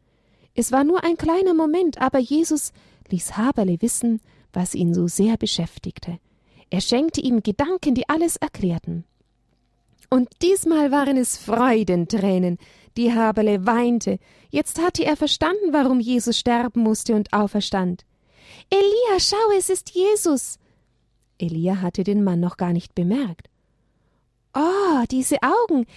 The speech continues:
Er lacht mich an, Haberle!“ Elia war überglücklich, dass auch sein Wunsch in Erfüllung ging, ihn einmal auch sehen zu dürfen. „Danke, lieber Schutzengel“, denn er hatte darum gebeten,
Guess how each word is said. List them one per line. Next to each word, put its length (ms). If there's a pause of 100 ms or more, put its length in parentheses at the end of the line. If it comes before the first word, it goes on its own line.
(160)
Er 180
lacht 280
mich 280
an, 120 (300)
Haberle!“ 480 (1160)
Elia 480
war 200 (100)
überglücklich, 880 (480)
dass 180
auch 160
sein 340
Wunsch 280
in 120
Erfüllung 420
ging, 280 (260)
ihn 220
einmal 720 (120)
auch 220
sehen 300
zu 120
dürfen. 440 (880)
„Danke, 400
lieber 300
Schutzengel“, 720 (800)
denn 140
er 160
hatte 220
darum 320
gebeten, 460